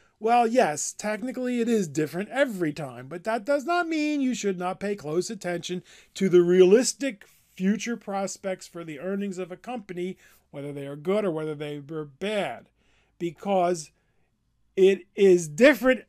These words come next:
every time, but it is not different in that valuation matters. You pay an outrageously high price for something, you're not gonna be happy in the long run. It's a new era!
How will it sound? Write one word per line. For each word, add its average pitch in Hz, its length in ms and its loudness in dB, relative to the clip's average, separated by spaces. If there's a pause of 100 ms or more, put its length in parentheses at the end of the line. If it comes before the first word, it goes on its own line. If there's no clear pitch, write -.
every 254 400 6
time, 190 640 0 (160)
but 180 280 2
it 196 200 6
is 190 160 2
not 208 400 2
different 143 520 -6 (400)
in 160 240 -6
that 151 260 -8
valuation 165 1200 -2
matters. 151 600 -10 (380)
You 143 180 -6
pay 151 440 -4 (220)
an 147 80 -16
outrageously 190 760 2
high 180 200 -2
price 185 300 -2
for 180 120 -12
something, 165 500 -8 (420)
you're 156 160 -16
not 165 300 -16
gonna 127 180 -20
be 127 120 -20
happy 123 360 -20
in 120 80 -20
the 123 80 -20
long 120 280 -18
run. 123 240 -20 (760)
It's 254 260 4
a 294 80 2
new 330 380 6
era! 311 680 10